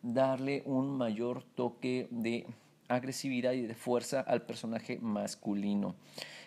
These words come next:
Caso contrario, el personaje femenino. Claro, eh, ¿qué me refiero yo? A que son,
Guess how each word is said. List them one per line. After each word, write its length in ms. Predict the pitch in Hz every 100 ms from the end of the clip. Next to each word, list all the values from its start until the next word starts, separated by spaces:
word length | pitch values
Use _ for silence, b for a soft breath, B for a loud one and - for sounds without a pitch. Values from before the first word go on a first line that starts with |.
| B
Caso 260 | 143 165
contrario, 480 | 170 156 170 180 196
el 80 | 208
personaje 480 | 156 135 127 127 147
femenino. 640 | 147 147 175 214 202 147 - - _ _ -
Claro, 640 | 139 151 160 175 190 - - _ _ _ _ - -
eh, 440 | 120 123 127 139 -
¿qué 160 | 143 151
me 140 | 156
refiero 440 | 151 160 170 160 170
yo? 320 | 156 160 -
A 120 | 135
que 120 | 123
son, 360 | - 143 151